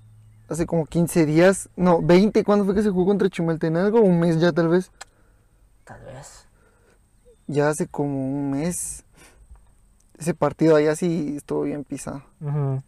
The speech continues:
Speaker 1: Porque todo lo que decían ellos, la manera en que hablaban, de que Guille solo dice iban a cerrar y todo, y cuando vinieron acá que se tragaban sus palabras.
Speaker 2: Ujú.
Speaker 1: O sea, quiera que no vas haciendo ilusión, va vos poco a poco. Contra Mictlán,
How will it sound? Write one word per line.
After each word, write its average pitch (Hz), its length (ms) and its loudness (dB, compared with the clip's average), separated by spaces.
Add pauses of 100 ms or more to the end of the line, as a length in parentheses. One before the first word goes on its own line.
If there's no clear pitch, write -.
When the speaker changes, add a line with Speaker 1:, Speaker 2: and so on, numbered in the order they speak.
Speaker 1:
Porque 143 320 -2
todo 165 220 6
lo 185 120 8
que 165 100 0
decían 160 280 -2
ellos, 185 160 2
la 165 140 0
manera 151 340 -4
en 160 80 -4
que 156 100 -2
hablaban, 156 500 0
de 147 80 -8
que 165 120 -16
Guille 151 320 -8
solo 151 180 -2
dice 147 200 -4
iban 151 160 -6
a - 20 -10
cerrar 143 360 -6
y 143 60 -6
todo, 156 120 -4
y 151 60 -4
cuando 151 240 -6
vinieron 143 440 -6
acá 143 300 -6
que 147 280 -12 (920)
se 147 160 -2
tragaban 143 480 -4
sus 147 160 -8
palabras. 151 640 -6 (120)
Speaker 2:
Ujú. 135 380 -6 (840)
Speaker 1:
O - 20 -20
sea, 139 240 -8 (340)
quiera 180 220 6
que 170 100 -4
no 160 160 0
vas 185 180 4
haciendo 175 300 0
ilusión, 175 560 2
va 175 80 6
vos 180 240 4
poco 180 240 0
a 165 80 2
poco. 185 380 0 (720)
Contra 160 320 0
Mictlán, 185 640 0